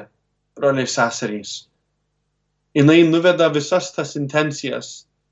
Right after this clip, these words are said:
visas mūsų širdis prie savo sūnaus. Ir jinai, belaikydama savo sūnų savo rankose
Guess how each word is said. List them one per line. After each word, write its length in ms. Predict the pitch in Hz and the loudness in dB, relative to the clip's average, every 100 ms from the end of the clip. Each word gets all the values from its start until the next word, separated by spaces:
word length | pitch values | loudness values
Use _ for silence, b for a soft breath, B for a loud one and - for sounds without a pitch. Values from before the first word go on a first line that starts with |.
| _ _ _ _ | _ _ _ _
visas 420 | 143 139 180 180 | -6 2 2 2
mūsų 300 | 165 160 156 135 | -4 -4 -4 -4
širdis 520 | 135 123 131 190 190 - - _ _ _ _ _ _ _ _ - | -2 0 0 0 -2 -14 -20 _ _ _ _ _ _ _ _ -10
prie 60 | |
savo 300 | 139 - 139 139 | -6 -4 -2 -2
sūnaus. 800 | - 139 127 110 - - - - _ _ _ _ _ _ _ _ _ _ _ _ _ _ _ _ _ _ _ _ _ _ _ - | 2 4 4 2 -2 -10 -12 -16 _ _ _ _ _ _ _ _ _ _ _ _ _ _ _ _ _ _ _ _ _ _ _ -10
Ir 160 | 127 | -2
jinai, 480 | 123 139 151 139 127 B B _ | 4 6 6 6 2 B B _
belaikydama 720 | 139 135 131 - 175 165 147 | 4 6 2 -2 -2 0 2
savo 300 | 135 - 131 127 | 0 -4 -6 -6
sūnų 380 | - 165 156 139 | -4 -2 -2 -2
savo 240 | 143 131 | -2 0
rankose 640 | 131 151 143 131 - 98 | 0 0 -2 -6 -6 -12